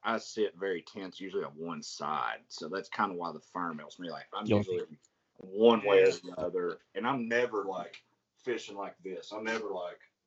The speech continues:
Speaker 3: Yeah, same.
Speaker 1: I'm always,
Speaker 3: <laughs>
Speaker 1: I'm always up. I'm always do, like, whether I'm putting, you know, whether I'm putting scent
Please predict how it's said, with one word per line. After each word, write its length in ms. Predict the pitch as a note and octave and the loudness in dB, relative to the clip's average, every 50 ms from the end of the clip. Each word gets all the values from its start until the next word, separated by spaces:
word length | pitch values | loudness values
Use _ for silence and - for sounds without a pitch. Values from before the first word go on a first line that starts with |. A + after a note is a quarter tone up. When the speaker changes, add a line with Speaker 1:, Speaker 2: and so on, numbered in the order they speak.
| - | -6
Speaker 3:
Yeah, 360 | E3+ D#3+ E3 F3+ F#3 E3+ F3 | -4 0 4 4 4 4 4
same. 340 | E3 - - F3 E3 D#3+ D3+ | 0 -4 -4 -2 0 2 2
Speaker 1:
I'm 120 | C3 B2 A#2 - | 0 0 -2 -2
always, 540 | C3 B2+ C3+ C3+ B2 A#2 - - - D3 C#3 | 0 0 2 4 4 2 2 0 -6 -10 -8
Speaker 3:
<laughs> 60 | - | -6
Speaker 1:
I'm 120 | A#2 A#2 | -4 -2
always 320 | B2 B2+ B2 A#2 A2 G#2+ - | -2 0 0 0 -2 -2 -4
up. 240 | A2 A2 A2+ A2 - - | -2 -2 -2 -2 -2 -6
I'm 100 | G#2+ A2+ | -12 -10
always 260 | A#2+ A#2 A2 G#2 F#2 | -10 -8 -10 -10 -12
do, 180 | F#2 F#2 G#2 - F#2+ | _ -12 -12 -10 -6
like, 200 | G2 F#2+ F#2+ - _ _ _ - - - _ _ - | -6 -6 -6 -8 _ _ _ -20 -20 -20 _ _ 2
whether 260 | G2+ A2+ A#2+ A#2 A2+ | 6 6 6 8 6
I'm 100 | A2+ A2 A2+ | 0 0 0
putting, 460 | - B2 A#2 A2 A2 G2+ G2 F#2 E2 E2 _ _ - - - | 4 4 4 4 4 -8 -14 -16 -16 -18 _ _ -18 -18 -12
you 140 | - G2 G2 F#2+ | -10 -8 -6 -4
know, 280 | F#2+ F#2+ F#2 F#2 F#2 - F#2 F#2 | -4 -4 -2 -4 -4 -6 -6 -2
whether 180 | F#2 A2+ A2+ A2+ | 2 2 2 2
I'm 80 | G#2+ A2 | 2 2
putting 200 | A#2 A2 - F2 | 0 0 0 -2
scent 420 | - - - A2+ A2 A2 G#2+ G#2+ | -12 -10 -6 -4 -2 -2 -4 -6